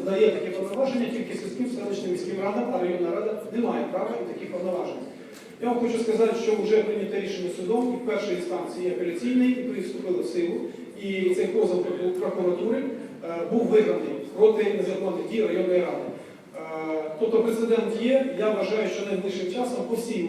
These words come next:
Україні цей прецедент набуде, е, свого втілення. Е, тим більше, що я скажу, е, якщо ми оголосили Курську децентралізацію, європейську децентралізацію,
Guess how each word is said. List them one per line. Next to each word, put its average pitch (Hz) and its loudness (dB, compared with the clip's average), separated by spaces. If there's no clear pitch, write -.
Україні 226 0
цей 180 -2
прецедент 180 -4
набуде, 175 -2
е, - -6
свого 185 -4
втілення. 196 0
Е, 160 -6
тим 190 -4
більше, - 0
що 214 2
я 202 6
скажу, 196 -2
е, 202 0
якщо 208 -2
ми 226 2
оголосили 196 4
Курську 180 -4
децентралізацію, 180 0
європейську 226 2
децентралізацію, 156 -8